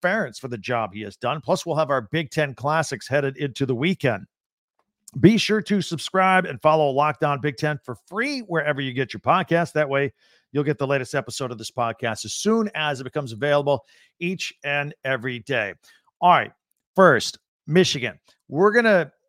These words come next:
do a really thorough dive on this for tomorrow's podcast, but here is the latest. Of course, Wednesday night,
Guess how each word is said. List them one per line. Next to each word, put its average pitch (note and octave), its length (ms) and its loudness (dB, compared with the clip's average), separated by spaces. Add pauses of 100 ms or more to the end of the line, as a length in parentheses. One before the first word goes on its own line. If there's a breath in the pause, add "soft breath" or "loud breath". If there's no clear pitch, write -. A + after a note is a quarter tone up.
(260)
do F3+ 240 0
a D3+ 100 0
really F3+ 440 4
thorough F3+ 420 4
dive D#3 380 6
on C#3+ 160 2
this C#3 240 -4 (100)
for D3 160 -2
tomorrow's C#3 560 0
podcast, A#2+ 680 -2
but B2 120 -8
here D#3+ 260 -2
is D3+ 540 -4
the B2 180 -2
latest. B2 580 -2
Of - 60 -20
course, B2+ 340 -8
Wednesday C#3+ 640 -2
night, C#3 300 -2